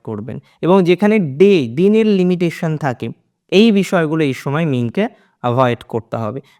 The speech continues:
মীন রাশি জাতক জাতিকাদের আমি মনে করি কমিউনিকেশন বাড়বে,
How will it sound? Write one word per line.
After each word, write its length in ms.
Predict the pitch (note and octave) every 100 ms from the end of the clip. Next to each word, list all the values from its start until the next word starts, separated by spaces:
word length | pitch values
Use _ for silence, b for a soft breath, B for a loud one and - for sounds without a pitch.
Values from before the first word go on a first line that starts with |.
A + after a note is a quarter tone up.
| -
মীন 140 | D3 F3
রাশি 240 | F#3 A3
জাতক 340 | F3 D3 F#3 F3+
জাতিকাদের 560 | E3+ D#3+ F3+ F3+ F3 F3+
আমি 180 | D3+ D3
মনে 260 | C3+ C#3
করি 220 | C#3 D#3+ F3
কমিউনিকেশন 800 | D#3 D3+ F3 E3+ E3 D3 - B2+ A#2
বাড়বে, 320 | A2+ A2+